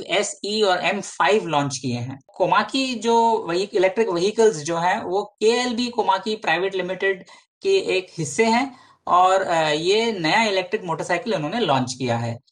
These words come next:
इनका competitor direct अगर देखा जाए तो वो होगा Revolt आरवी फ़ोर हंड्रेड, अ, जिसके बारे में हमने काफी सुना है, लेकिन अब थोड़ा ठंडी पड़ गई है company, क्या पता deliveries नहीं हो रही है, groups पे जो मैं सुन रहा हूँ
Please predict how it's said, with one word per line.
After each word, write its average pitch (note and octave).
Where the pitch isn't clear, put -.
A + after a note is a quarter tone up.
इनका F#3+
competitor A#3+
direct A3+
अगर A3
देखा F#3
जाए A3
तो A#3+
वो G#3+
होगा G#3+
Revolt F3+
आरवी D3+
फ़ोर C3
हंड्रेड, A#2
अ, C#3
जिसके F3
बारे F#3+
में G3
हमने F#3+
काफी F#3+
सुना G#3
है, A#3+
लेकिन A3
अब G#3
थोड़ा A#3
ठंडी F#3
पड़ A3
गई G#3
है A3
company, G#3+
क्या G3+
पता G#3
deliveries F#3+
नहीं G#3
हो G3
रही G3+
है, G3
groups F3+
पे G#3
जो G3
मैं F#3+
सुन F#3+
रहा F#3+
हूँ F#3+